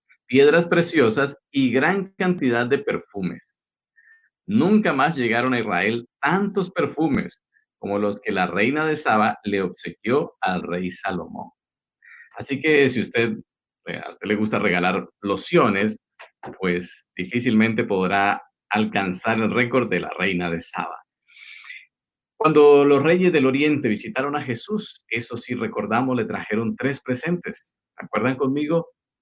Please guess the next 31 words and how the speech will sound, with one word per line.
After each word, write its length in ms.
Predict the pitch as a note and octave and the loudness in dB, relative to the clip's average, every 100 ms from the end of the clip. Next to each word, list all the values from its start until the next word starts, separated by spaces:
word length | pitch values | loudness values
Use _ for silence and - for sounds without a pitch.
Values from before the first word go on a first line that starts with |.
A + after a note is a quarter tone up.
| _ _ _ - | _ _ _ -14
Incienso, 880 | F#2+ F2+ C#3 D#3+ D#3 - D#3+ D3+ - - | -12 -6 -2 0 0 -2 -2 -2 -8 -4
oro 500 | A2 B2 A#2+ A2 - | 0 2 2 0 -4
y 120 | G2+ | -6
mirra, 380 | G2 A2 F2+ D#2 - _ _ _ _ _ | -2 -2 -2 -8 -10 _ _ _ _ _
presentes 720 | F2 F2 A#2+ B2 B2 A2 G#2+ _ _ _ | -12 -6 -2 -2 -2 -6 -8 _ _ _
para 280 | F#2 E2+ F2 | -4 -4 -4
el 160 | F#2 E2+ | -6 -8
rey 300 | F#2 G2 F2+ - - | -4 -2 -2 -6 -12
de 60 | F2 | -8
reyes. 480 | F#2 F#2+ F2 - _ _ _ _ _ _ _ - - - | -6 -6 -8 -12 _ _ _ _ _ _ _ -20 -16 -2
Pero 160 | C3 | 2
algo 220 | D#3 F#3 F#3+ | 4 4 6
maravilloso 640 | D3 B2+ A2 C3+ C3+ C3 | 6 6 6 4 4 2
es 80 | C#3 | 0
que 80 | - | -2
el 80 | G#2+ | 0
rey 140 | C3 C3+ | 2 2
de 100 | A2+ | 2
reyes 480 | B2 B2 G#2 A2 - | 0 0 0 -2 -2
no, 240 | A2+ D3 D#3+ - B2 | -2 -2 -4 -8 -2
no 200 | C3+ C3 | 0 2
vino 340 | D3 F3 F#2+ | 2 2 -2
para 220 | - - - | -4 -6 -6
recibir 460 | - - F2 B2+ | -8 -6 -2 0
regalos, 600 | A2+ F#2 C3 D3 C#3+ C3 | 0 -2 -2 -2 -6 -10
sino 300 | - A2+ G#2 | -4 0 0
para 240 | G2+ G2+ G2 | 2 0 0
traer 340 | G2 G#2 F#2+ | 0 0 0
consigo 640 | C3+ C3 - C3 F#2+ F2+ _ _ _ - _ - | 0 -2 0 0 0 -2 _ _ _ -20 _ -4
dones, 480 | B2+ A#2+ A2+ A2 - _ | 0 2 2 0 -4 _
regalos 480 | F#2+ F#2 A2 A2 | -6 0 2 2